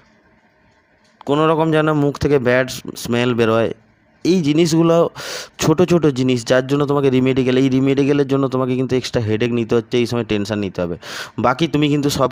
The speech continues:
কিছু সে ফিট হয়ে গেছো, তাহলেও কিন্তু তোমাকে এই জন্য রিমেডিকেল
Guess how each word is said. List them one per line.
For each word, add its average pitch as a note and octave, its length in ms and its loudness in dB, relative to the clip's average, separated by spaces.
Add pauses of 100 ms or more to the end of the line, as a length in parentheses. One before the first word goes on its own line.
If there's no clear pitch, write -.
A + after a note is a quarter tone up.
কিছু C3+ 140 0 (140)
সে C#3 80 2 (120)
ফিট A#2+ 280 0
হয়ে G#2 200 2
গেছো, F#2+ 160 -4 (120)
তাহলেও A#2 360 0
কিন্তু B2+ 240 -2
তোমাকে A2 260 -2 (420)
এই A#2+ 120 0
জন্য A#2+ 140 0 (440)
রিমেডিকেল G2 340 -2